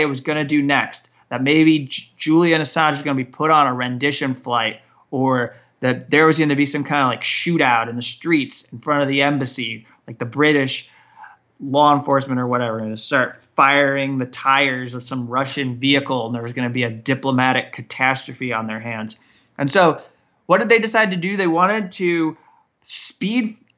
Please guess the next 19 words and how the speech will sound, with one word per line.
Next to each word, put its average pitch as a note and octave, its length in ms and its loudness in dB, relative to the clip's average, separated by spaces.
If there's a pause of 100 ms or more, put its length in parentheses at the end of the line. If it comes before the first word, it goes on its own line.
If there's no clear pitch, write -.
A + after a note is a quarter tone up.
(160)
the D#3+ 300 2
charging A3 920 0
of E3 320 2
Julian D#3 360 2
Assange, C3+ 520 0
and C3+ 160 -4
they B2+ 60 0
got E3 320 2
the A3+ 140 -4
indictment D3 600 0 (140)
out. B2+ 400 -2 (240)
Um, C3 220 -4
they C3 120 0
had F3 220 4
it G#3+ 140 0
ready D#3 560 -2 (260)
in F#3 160 -2
twenty F#3 380 -2
seventeen C#3 1000 -2